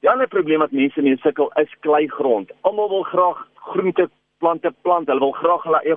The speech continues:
groentetuine maak, hulle wil graag beddings maak, maar dan kom hulle op hierdie kleigrond af wat kliphard is om om te werk, wat water so styf terughou dat die, uh,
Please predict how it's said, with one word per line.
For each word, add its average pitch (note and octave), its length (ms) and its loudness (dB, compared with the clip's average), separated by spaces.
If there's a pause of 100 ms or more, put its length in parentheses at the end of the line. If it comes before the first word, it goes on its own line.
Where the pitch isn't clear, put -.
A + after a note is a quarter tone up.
(100)
groentetuine E3+ 640 0
maak, E3+ 240 0 (300)
hulle D#3 160 4
wil E3 100 -2
graag F3 240 0 (200)
beddings E3 400 -2
maak, E3 200 0 (280)
maar D#3 180 0
dan F3 140 -4 (100)
kom F#3+ 160 2
hulle F#3 100 4
op F3 160 -2
hierdie E3 240 2
kleigrond E3+ 720 0
af D#3+ 160 -2 (360)
wat D#3 120 0 (240)
kliphard F3 540 0 (100)
is D3+ 100 -12
om D3+ 220 0
om D#3 160 2
te D#3 160 2
werk, D3+ 240 0 (300)
wat C#3 140 0 (120)
water D3 480 0
so F3 240 2
styf D#3 320 0
terughou D#3 380 0
dat C#3+ 140 2
die, C#3 120 -2 (420)
uh, A2 160 2